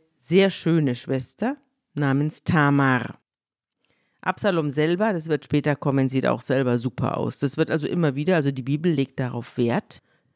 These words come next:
wie die Leute aussehen und das hat auch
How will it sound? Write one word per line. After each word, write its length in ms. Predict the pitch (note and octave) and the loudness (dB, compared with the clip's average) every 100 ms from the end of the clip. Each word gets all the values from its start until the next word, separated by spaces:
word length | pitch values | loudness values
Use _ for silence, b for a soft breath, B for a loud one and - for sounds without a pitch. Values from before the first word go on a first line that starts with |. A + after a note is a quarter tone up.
| - | -10
wie 100 | D#3+ | -4
die 80 | D#3 | 0
Leute 360 | C3 B2 - | 0 0 -4
aussehen 520 | - B2+ - E3+ B3 - | -6 -8 0 2 4 4
und 420 | D#3 E3+ - - | 2 0 -2 -8
das 180 | C3+ - | -6 -4
hat 160 | D3+ - | -4 -2
auch 320 | B2+ C3+ - | 0 0 -2